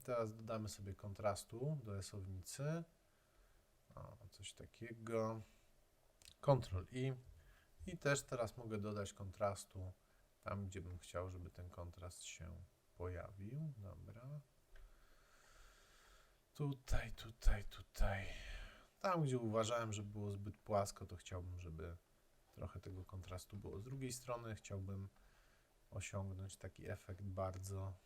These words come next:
bardzo mocno gadzi. Czyli tak naprawdę z kilku iguan udało się złożyć, mm, e, porządnego reptilianina.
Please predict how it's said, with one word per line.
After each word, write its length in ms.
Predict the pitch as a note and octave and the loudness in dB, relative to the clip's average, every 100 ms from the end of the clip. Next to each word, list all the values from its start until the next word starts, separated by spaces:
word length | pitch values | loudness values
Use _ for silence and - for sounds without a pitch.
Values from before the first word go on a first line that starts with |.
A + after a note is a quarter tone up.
| - | -12
bardzo 340 | F#2+ G2 F#2+ | -6 -6 -4
mocno 380 | G2+ F#2 - G2+ | -6 -6 -8 -6
gadzi. 380 | F#2+ G2 F2+ E2 - - - - - | 4 4 4 -4 -18 -20 -18 -20 0
Czyli 160 | G3+ F#3+ | 8 8
tak 40 | |
naprawdę 400 | F#3 F3 E3 D#3 | 8 6 6 4
z 60 | - | 0
kilku 300 | E3 D#3 D3+ | -2 2 4
iguan 540 | B2+ B2 B2+ A#2+ A2 - | 4 8 10 10 8 -6
udało 380 | B2 A#2 A2 G#2+ | 0 4 6 4
się 160 | - G2+ | 0 0
złożyć, 640 | G2 G2 F#2+ G2 F#2 - - - - - _ - | 0 0 0 -2 -4 -8 -12 -20 -20 -20 _ -4
mm, 260 | G2 G2 G2 | -2 -2 -2
e, 280 | F#2+ F#2+ F#2+ | -2 0 2
porządnego 500 | - C3+ C#3 C3 A#2 | 6 6 6 2 2
reptilianina. 880 | A2+ - - A2+ A2+ A2+ G#2+ E2+ | 0 -2 -6 4 4 6 2 0